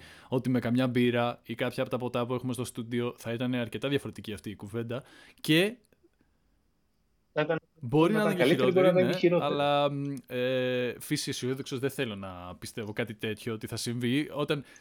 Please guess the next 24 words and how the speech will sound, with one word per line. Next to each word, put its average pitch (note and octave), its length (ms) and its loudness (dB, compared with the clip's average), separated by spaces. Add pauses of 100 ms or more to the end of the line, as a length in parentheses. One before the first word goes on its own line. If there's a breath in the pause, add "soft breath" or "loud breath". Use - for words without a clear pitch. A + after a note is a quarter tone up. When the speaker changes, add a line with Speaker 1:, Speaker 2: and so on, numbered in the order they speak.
Speaker 1:
τι, E3 120 -2 (520)
Speaker 2:
Την D3 140 6
επόμενη F3+ 420 8
φορά C3+ 100 4 (120)
θα - 140 0
το F#2 80 -4
Speaker 1:
Ακριβώς, - 180 -8
Speaker 2:
κάνουμε F3 360 0
από C#3+ 100 6
Speaker 1:
ακριβώς. A#2+ 180 6
Speaker 2:
κοντά. G2 200 2 (1300)
Την A#2 100 -4
επόμενη C3+ 420 0
φορά C3+ 320 8
ανανεώνουμε D3 640 8
την A#2+ 380 2
τέτοια C#3+ 300 4
για C3+ 160 4
να C3 100 4
το B2 80 0
Speaker 1:
Ε, A#2+ 40 0
Speaker 2:
κάνουμε C3 220 4
από A#2+ 120 -6
κοντά. G#2+ 300 -2